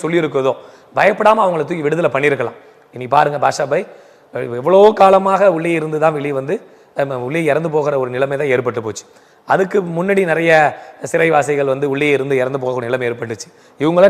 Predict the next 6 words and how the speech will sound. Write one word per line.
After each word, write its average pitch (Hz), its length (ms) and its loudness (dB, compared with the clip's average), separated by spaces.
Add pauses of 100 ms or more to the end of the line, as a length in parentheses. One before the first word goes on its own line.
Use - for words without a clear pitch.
நன்னடத்தையின் 196 600 0
காரணமாக 160 500 -2 (360)
விடுதலை 220 420 6
செய்யக்கூடிய 180 380 0 (100)
பட்டியலில் 220 400 2
இருந்த 170 220 0